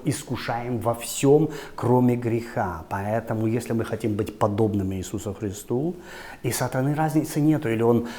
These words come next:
двадцатилетнего приведёт к падению, или восьмидесятилетнего. Главное, чтобы человек не спасся. Поэтому, если он в двадцать лет не сможет,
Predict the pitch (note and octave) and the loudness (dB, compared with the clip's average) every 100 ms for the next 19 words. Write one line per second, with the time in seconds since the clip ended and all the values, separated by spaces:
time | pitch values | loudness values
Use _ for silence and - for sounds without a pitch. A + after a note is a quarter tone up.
0 | - - A2+ B2 A#2+ - G2+ F#2+ - A#2 | -10 0 4 4 4 6 6 4 2 0
1 | A#2 B2+ A#2+ C3 - C3+ A#2+ C3 C3 C#3 | 0 -2 0 0 0 -2 2 4 4 4
2 | C3+ C#3 - G3 C#3+ - - A2+ G2+ G#2 | 2 2 4 6 6 4 0 2 2 0
3 | G2 G#2 F#2 G2+ A2+ - A#2 A#2 A#2 G#2+ | 2 4 2 0 -4 0 0 0 2 4
4 | G#2+ A#2+ A#2 - D3+ C#3+ - F#2+ G#2 G#2+ | 4 0 -2 -2 -2 -2 -4 -4 0 2
5 | A2+ B2+ B2 C3 A2+ G#2 B2 B2 B2+ A#2+ | 4 4 4 4 2 4 2 2 0 2
6 | A#2 A#2+ A#2+ A#2 A2 G2 A#2+ | 2 4 4 2 0 0 -2